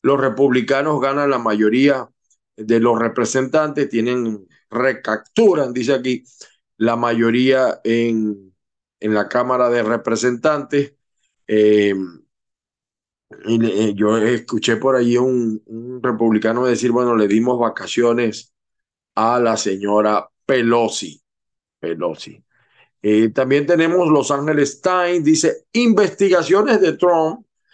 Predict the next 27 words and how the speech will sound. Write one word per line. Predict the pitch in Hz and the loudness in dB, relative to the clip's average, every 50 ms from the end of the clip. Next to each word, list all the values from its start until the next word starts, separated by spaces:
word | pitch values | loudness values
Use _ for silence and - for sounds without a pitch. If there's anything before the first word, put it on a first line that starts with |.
| _ _ _ _ _ | _ _ _ _ _
procederán | - 202 196 196 175 - - 175 170 170 170 180 202 233 | 0 2 2 2 2 2 0 2 2 2 2 2 0 0
incluso | 240 226 208 - - - 220 226 233 226 226 226 220 220 | 0 -2 -2 -2 0 2 4 4 4 4 2 2 2 0
con | 226 185 160 | 0 0 0
su | 147 180 190 190 | 2 0 0 2
candidatura". | - 196 185 175 180 170 170 160 - 180 160 131 - - | 0 0 0 2 2 2 2 2 2 2 2 2 2 0
Se | - 151 143 | 2 4 4
decía | 139 139 135 - - 156 180 208 220 214 | 4 4 2 2 2 4 4 4 2 0
que | - 175 156 - - - _ _ | 0 0 0 0 -2 -6 _ _
el, | - 123 120 117 120 120 120 113 - | -2 0 0 2 2 2 2 2 0
el | 131 131 135 135 | -2 0 2 2
lanzamiento | 131 117 113 - - 117 110 117 127 143 160 165 185 214 226 220 202 - - _ _ _ _ _ _ _ _ _ _ _ _ _ _ _ _ | 2 0 0 -2 -2 -2 -2 0 0 0 0 0 0 0 2 2 2 0 -6 _ _ _ _ _ _ _ _ _ _ _ _ _ _ _ _
del | - 113 113 120 127 127 120 113 | -6 -2 2 2 2 2 0 -2
señor | - 135 123 120 117 123 131 143 151 156 156 165 156 139 | -2 0 0 0 0 0 2 2 2 2 2 2 2 2
Donald | 127 143 151 151 156 151 143 139 | 2 0 2 2 2 0 0 -2
Trump | - 143 135 127 123 120 113 110 - _ _ | -2 0 0 0 0 -2 -6 -8 -12 _ _
el | - 113 110 107 101 101 98 95 92 - _ | -4 -2 0 2 2 2 0 -2 -4 -8 _
quince | - 160 170 156 143 123 - - 135 131 143 80 - - _ _ _ _ _ _ _ _ _ _ - | 0 2 4 4 4 2 2 2 2 2 2 0 -4 -10 _ _ _ _ _ _ _ _ _ _ -2
era | 135 143 143 160 165 - - - - | 0 2 4 4 2 2 0 -4 -2
para | 160 156 151 156 156 | 0 0 2 2 2
evitar | 151 156 143 143 143 143 - - 165 180 190 196 196 190 | 2 2 2 0 0 0 0 0 0 0 0 -2 -4 -4
las | - 160 165 160 156 - | -2 0 0 0 2 2
investigaciones, | 160 147 143 139 143 - 151 143 147 143 143 170 226 233 208 165 127 113 - - | 0 0 2 0 0 0 0 2 2 2 2 2 2 2 2 0 -2 -2 -6 -10
en | - 123 127 | -8 -6 -4
el | 123 113 | -4 -2
sentido | 120 131 123 117 135 143 147 156 165 | -2 -2 -2 0 2 2 4 4 4
de | 156 147 143 - | 2 2 0 0
que | 131 131 120 107 90 - _ | 0 0 0 0 0 -4 _